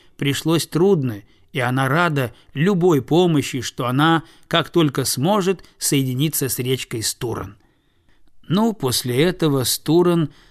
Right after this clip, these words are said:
само собой, помчалась ещё быстрее, и забежала так далеко,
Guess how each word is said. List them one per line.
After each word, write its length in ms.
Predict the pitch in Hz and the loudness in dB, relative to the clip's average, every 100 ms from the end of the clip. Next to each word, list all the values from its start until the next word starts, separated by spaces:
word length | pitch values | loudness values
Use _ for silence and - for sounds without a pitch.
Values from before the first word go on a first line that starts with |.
| - | -10
само 380 | - 117 139 160 | -6 -2 0 2
собой, 460 | 151 139 147 170 | 0 2 2 2
помчалась 720 | 156 143 120 - 170 170 156 147 | 2 -2 -2 0 2 2 0 0
ещё 260 | - 170 | 0 0
быстрее, 760 | 143 139 - 120 165 202 151 - _ _ _ _ - | 2 0 0 -2 0 0 -2 -6 _ _ _ _ -6
и 80 | 131 | -2
забежала 580 | 135 135 120 156 147 131 | -2 -2 0 0 0 0
так 300 | 139 131 120 | -2 -2 -4
далеко, 520 | 110 107 - 160 | -6 -6 -2 -2